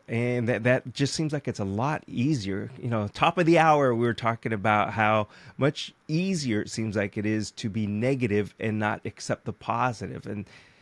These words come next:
you know, I think that's probably part of the sabotaging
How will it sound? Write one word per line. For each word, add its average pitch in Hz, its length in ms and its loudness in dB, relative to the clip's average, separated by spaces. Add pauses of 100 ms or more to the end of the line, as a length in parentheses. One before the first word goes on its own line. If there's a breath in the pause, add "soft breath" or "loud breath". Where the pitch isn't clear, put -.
(200 loud breath)
you 117 120 -4
know, 107 220 -2
I 117 120 0
think 135 220 -4
that's - 280 -4
probably 113 560 -2
part 117 380 -2
of 101 160 -4
the 113 80 -4
sabotaging 101 800 -4